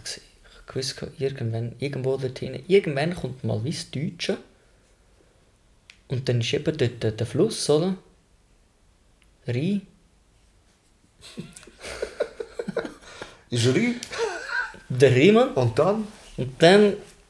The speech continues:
Speaker 1: nachher geht, ist einfach die Welt abgeschnitten, oder?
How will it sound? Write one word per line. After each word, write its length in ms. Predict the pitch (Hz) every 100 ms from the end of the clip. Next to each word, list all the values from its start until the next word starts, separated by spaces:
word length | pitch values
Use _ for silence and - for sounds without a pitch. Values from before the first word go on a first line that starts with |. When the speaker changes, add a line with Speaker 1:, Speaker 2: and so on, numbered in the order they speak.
| _ _ _ _ - - - - 185
Speaker 1:
nachher 480 | 165 190 190 180
geht, 200 | 170 165 165 165
ist 80 | 170
einfach 320 | 170 175 - - -
die 40 |
Welt 260 | 143 143 143
abgeschnitten, 500 | 135 - 120 110 104
oder? 240 | 104 120